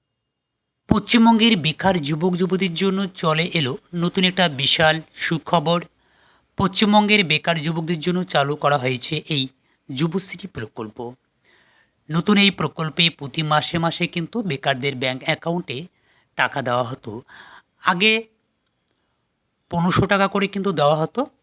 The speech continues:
ব্যাংক অ্যাকাউন্টে। যারা পাচ্ছেন, তারা অবশ্যই জানেন যে প্রতি মাসে কিন্তু পনেরোশো টাকা করে কিন্তু ব্যাংক অ্যাকাউন্টে পাচ্ছেন। কিন্তু একটা নতুন আপডেট বেরিয়েছে, হয়তো আপনারা অনেকেই জানেন যে এই এবার থেকে নাকি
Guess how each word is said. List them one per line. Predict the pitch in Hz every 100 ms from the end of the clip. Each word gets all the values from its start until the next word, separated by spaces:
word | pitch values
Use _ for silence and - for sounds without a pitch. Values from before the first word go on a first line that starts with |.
| _ _ -
ব্যাংক | 131 123
অ্যাকাউন্টে। | 113 127 131 254 285 - - - 143
যারা | 139 135 131 135 -
পাচ্ছেন, | 165 160 180
তারা | 175 165
অবশ্যই | 151 170 185
জানেন | 156 139 143
যে | 143
প্রতি | 143 139 147
মাসে | 143 - 165
কিন্তু | - 165 160 156
পনেরোশো | 143 135 139
টাকা | 143 135
করে | 143
কিন্তু | 135 139 220 254 - - -
ব্যাংক | 127 131
অ্যাকাউন্টে | 127 131 135 156
পাচ্ছেন। | 180 113 - - _ _ _ _
কিন্তু | - 185 196 -
একটা | - 196
নতুন | 165 170 214 175
আপডেট | - 165 135 139 143
বেরিয়েছে, | 135 131 139 139 - 208 - _ _
হয়তো | 131 131
আপনারা | 127 143 135
অনেকেই | 135 131 170 160
জানেন | 175 175 185 185 - - _ 135
যে | 131
এই | 131 135 _ _ _ _ _ _ _ _ _ _ _ _ _
এবার | - 196
থেকে | 196 185 196 190
নাকি | 170 - 190 196